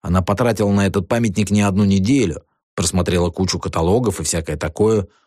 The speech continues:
У неё каждый день возникали новые мысли, как его украсить. И вот результат. Интересно, кто моей соседке этот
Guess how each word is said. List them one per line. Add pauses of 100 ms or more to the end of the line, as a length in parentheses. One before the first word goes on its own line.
(160)
У
неё
каждый
день
возникали
новые
мысли,
как
его
украсить. (140)
И
вот
результат. (960)
Интересно,
кто
моей
соседке
этот